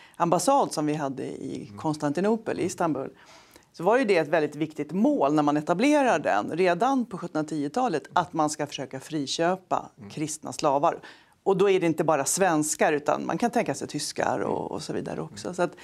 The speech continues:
Speaker 1: för, för, eh, den politiska
Speaker 2: Ja.
Speaker 1: makten var det här en viktig sak,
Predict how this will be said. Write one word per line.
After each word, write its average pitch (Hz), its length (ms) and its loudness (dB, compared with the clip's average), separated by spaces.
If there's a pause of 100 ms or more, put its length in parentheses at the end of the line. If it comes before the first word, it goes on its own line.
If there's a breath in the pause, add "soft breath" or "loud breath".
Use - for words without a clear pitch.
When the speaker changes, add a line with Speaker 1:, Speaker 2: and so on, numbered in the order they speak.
(640 loud breath)
Speaker 1:
för, - 400 0
för, 160 320 2
eh, 160 200 2 (1000)
den 202 180 0
politiska 247 520 2
Speaker 2:
Ja. 131 140 4
Speaker 1:
makten 170 240 0
var 185 100 4
det 175 60 0
här 165 80 4
en 165 220 0
viktig 233 460 -2
sak, - 300 -6